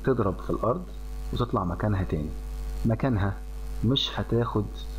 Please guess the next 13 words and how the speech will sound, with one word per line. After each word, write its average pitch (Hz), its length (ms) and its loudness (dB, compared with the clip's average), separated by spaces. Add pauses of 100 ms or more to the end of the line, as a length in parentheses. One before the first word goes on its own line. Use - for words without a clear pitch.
(380)
حاجة 101 220 2
تدريجية، 90 460 2
لأ، 90 220 2
أنا 104 100 2
عايز 104 220 2
البيزك 107 920 2 (540)
اللي 98 120 2
هو 104 60 2
الباونسنج 104 640 4
بول 107 180 4
البيزك 107 400 2 (100)
في 92 60 2
مكانها. 76 320 0